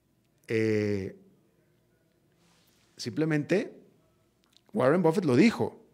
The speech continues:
"Las estoy vendiendo porque temo por el futuro y la seguridad de esa empresa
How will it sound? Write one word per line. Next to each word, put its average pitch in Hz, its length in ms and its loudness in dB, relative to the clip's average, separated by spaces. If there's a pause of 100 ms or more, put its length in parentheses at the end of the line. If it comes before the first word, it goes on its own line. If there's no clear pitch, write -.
(480)
"Las 123 160 -4
estoy 135 220 -2
vendiendo 175 760 0
porque 123 320 -4
temo 139 460 0
por 143 160 -2
el 123 60 -6
futuro 127 420 -2
y 123 40 2
la 113 80 0
seguridad 113 640 -4 (100)
de 117 180 -2
esa 123 120 -6
empresa 113 540 -8